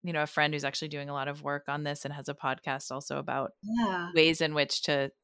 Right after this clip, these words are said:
Speaker 1: just use it, of meditation. What is success and how we redefine that for ourselves? It's so hard. It's like trying to apply the idea of success in the world in which we live to something where it doesn't fit. It's sort of like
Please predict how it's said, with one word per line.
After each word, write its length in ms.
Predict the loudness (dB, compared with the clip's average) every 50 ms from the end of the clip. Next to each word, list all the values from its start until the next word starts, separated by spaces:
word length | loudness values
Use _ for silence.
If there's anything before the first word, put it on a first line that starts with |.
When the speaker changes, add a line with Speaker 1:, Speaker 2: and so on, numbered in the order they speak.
| _ -6
Speaker 1:
just 220 | -6 -6 -2 0
use 180 | 0 2 2 2
it, 160 | 0 2 2
of 160 | 2 2 2
meditation. 680 | 4 2 2 2 2 4 4 4 6 4 4 2 2 4
What 180 | 4 4 4
is 160 | 4 2 0
success 540 | -2 -4 -4 -2 4 6 6 6 6 4 0
and 100 | -6 -6
how 140 | -6 -6 -6
we 120 | -6 -6
redefine 460 | -6 -4 -4 -2 -2 0 0 0 2 2
that 180 | 0 0 0
for 100 | 0 0
ourselves? 460 | 2 2 2 4 4 4 4 2 -2 -8 -16 -16 -16 -16 -18 -20 -20 -8 _
It's 200 | -6 -4 -4 -4
so 260 | 2 4 4 4 4
hard. 520 | 2 0 2 4 6 6 6 4 2 0 -6 -8 _
It's 100 | -4 2 4
like 180 | 4 4 2
trying 320 | 0 2 4 4 4 4 2
to 140 | 0 -2 -2
apply 760 | -2 -4 -4 0 4 4 6 6 6 4 4 2 0 -2 -8 _ _ _ _ _ _
the 580 | -18 -6 0 2 4 6 6 6 4 2 0 -4 _ _ 0
idea 500 | 0 0 0 4 6 8 8 8 6 6
of 300 | 4 0 0 -2 -6 -18 -20 _ _
success 880 | -8 -6 -6 -6 -6 -6 -2 2 4 4 4 4 2 -2 -8 -10 -8 -4
in 280 | -4 -2 -2 -2 -2
the 80 | -2 -2
world 300 | 0 2 2 2 2 0
in 100 | -2 -4
which 180 | -6 -6 -4 -2
we 160 | -2 0 2
live 320 | 4 2 2 0 -2 -6
to 100 | -6 -6
something 400 | 0 2 4 4 4 2 0 0
where 120 | 2 0 0
it 120 | 0 0
doesn't 340 | 0 0 0 0 -4 -6 -8 _ _
fit. 460 | -20 -20 -4 4 4 6 6 4 2 -2
It's 180 | -4 -4 -4 -2
sort 220 | 0 2 4 6
of 160 | 6 4 4 4
like 300 | 4 4 4 2 -2